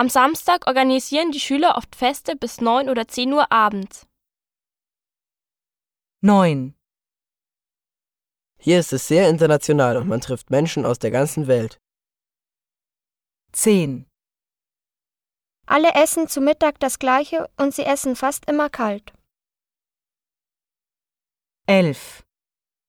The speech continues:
Speaker 1: Der Unterricht beginnt am Morgen viel früher als bei uns.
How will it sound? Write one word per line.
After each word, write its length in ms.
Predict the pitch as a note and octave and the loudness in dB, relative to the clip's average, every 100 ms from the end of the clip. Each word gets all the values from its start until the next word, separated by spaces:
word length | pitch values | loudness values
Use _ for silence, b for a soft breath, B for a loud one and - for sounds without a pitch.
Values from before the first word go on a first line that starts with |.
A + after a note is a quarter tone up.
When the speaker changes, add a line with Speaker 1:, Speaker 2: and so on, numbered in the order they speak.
| _ _ _ _ _ _ - | _ _ _ _ _ _ -4
Speaker 1:
Der 100 | - | 0
Unterricht 560 | D#4+ D#4+ F4+ F4+ - - | 0 0 -6 -6 -8 -8
beginnt 400 | B3+ C#4+ D4 - | -2 -2 0 -2
am 80 | |
Morgen 380 | B3 A#3+ C4+ D4+ | 0 2 0 -2
viel 240 | - D#4 F4 | -2 -2 -2
früher 340 | - D#4+ C#4 | -4 0 2
als 220 | G#3+ G3+ | 0 -4
bei 160 | - G3 | -6 -6
uns. 340 | G3 G3 - | -6 -8 -14